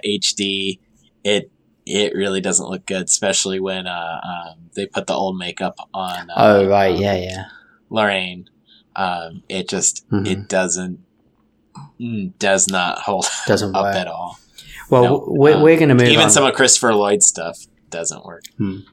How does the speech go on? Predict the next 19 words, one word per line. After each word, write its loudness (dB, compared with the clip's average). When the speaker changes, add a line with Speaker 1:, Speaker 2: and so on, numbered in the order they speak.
Speaker 2:
I 2
mean, 6
you 6
could 2
kinda 4
tell 2
that -6
from -4
looking -4
at -6
even -2
the -6
V -2
H -6
S 0
that -2
it -2
was, -6
it's -4